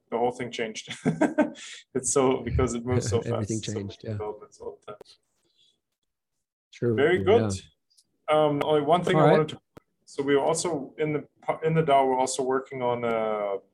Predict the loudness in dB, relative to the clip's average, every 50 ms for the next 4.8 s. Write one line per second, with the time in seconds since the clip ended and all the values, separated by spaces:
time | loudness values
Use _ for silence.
0 | _ _ _ -14 -12 _ -4 -2 -2 0 0 0 0 0 -2 -4 -6 -8 -8 -6
1 | -6 -6 -4 -4 -4 -4 -4 -4 -6 -8 -8 -8 -8 -8 -6 -6 -6 -4 -4 -4
2 | -4 -4 -4 -4 -6 -6 -8 -10 -12 -14 _ _ _ _ _ -6 -2 0 2 2
3 | 2 0 -2 -6 -8 -4 0 0 2 2 0 -2 -6 _ _ _ _ _ _ _
4 | _ _ _ _ _ -6 -2 0 0 0 0 -2 -4 -6 -8 -10